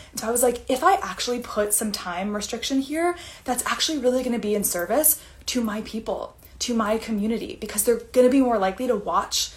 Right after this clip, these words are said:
this resource." Same thing with sales calls. That's something that I've really embraced this year. And that was something that in the past I thought was, like,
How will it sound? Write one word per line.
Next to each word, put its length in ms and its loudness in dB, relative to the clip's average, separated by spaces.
this 260 4
resource." 720 0
Same 200 2
thing 160 2
with 100 2
sales 320 8
calls. 320 2
That's 220 4
something 180 2
that 80 6
I've 140 4
really 220 2
embraced 480 -2
this 220 -6
year. 200 -4
And 140 -2
that 100 -2
was 100 -2
something 180 -4
that 80 -4
in 80 -4
the 80 -4
past 360 0
I 80 0
thought 240 6
was, 120 0
like, 220 -2